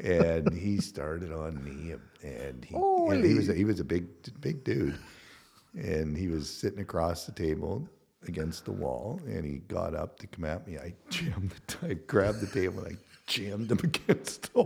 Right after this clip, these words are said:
Speaker 1: wall. And, uh, and it, I mean, he wasn't swinging at me, but I knew it was coming. And I just said, "You know what? Keep your goddamn money. This is bullshit." And then I, I left.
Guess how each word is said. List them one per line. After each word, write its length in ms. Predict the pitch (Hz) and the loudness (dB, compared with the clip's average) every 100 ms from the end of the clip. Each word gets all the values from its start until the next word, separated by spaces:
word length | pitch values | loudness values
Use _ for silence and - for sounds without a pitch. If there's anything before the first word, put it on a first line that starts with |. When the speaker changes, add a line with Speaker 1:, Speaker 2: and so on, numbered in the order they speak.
| 208 | 8
Speaker 1:
wall. 520 | - 294 277 262 - - - 165 - - _ - - - - - - - | 6 6 4 6 4 0 -8 -6 -6 -8 _ 4 4 -10 -12 -12 -10 -2
And, 680 | 349 349 - 131 123 123 120 | 0 4 6 8 8 6 4
uh, 360 | 117 110 110 107 - - - - 359 - | 6 6 4 2 -2 -12 -16 -6 -4 0
and 220 | 220 180 | 0 2
it, 240 | 123 107 147 | 2 0 -2
I 140 | 135 110 | -8 2
mean, 160 | 117 | 6
he 100 | 117 | 8
wasn't 380 | 123 131 120 104 | 10 8 6 0
swinging 420 | - 127 123 107 | 4 6 8 8
at 200 | 95 98 | 8 6
me, 100 | 101 | 4
but 180 | 101 101 | 6 6
I 100 | 104 | 6
knew 200 | 110 113 | 6 4
it 60 | 107 | 6
was 200 | 104 - | 2 4
coming. 480 | - 123 110 107 - 254 240 294 320 - - | 4 6 6 4 2 2 4 6 4 2 0
And 260 | 95 101 101 | 2 4 4
I 120 | 98 | 4
just 300 | - 339 - | 2 2 2
said, 160 | 92 85 | -2 0
"You 100 | 104 | -2
know 120 | 92 | -2
what? 180 | 92 - | -6 -6
Keep 200 | 92 101 | -8 -8
your 80 | - | -10
goddamn 440 | 65 69 - 65 | -10 -10 -12 -12
money. 200 | 67 69 | -12 -10
This 180 | 80 78 | -10 -12
is 60 | |
bullshit." 680 | - - - 85 - - - - | -14 -16 -14 -14 -10 -8 -8 -6
And 120 | 71 | -6
then 20 | 71 73 73 - | -4 -6 -8 -6
I, 40 | |
I 40 | 76 | -4
left. 500 | 78 80 76 - | 0 0 0 -4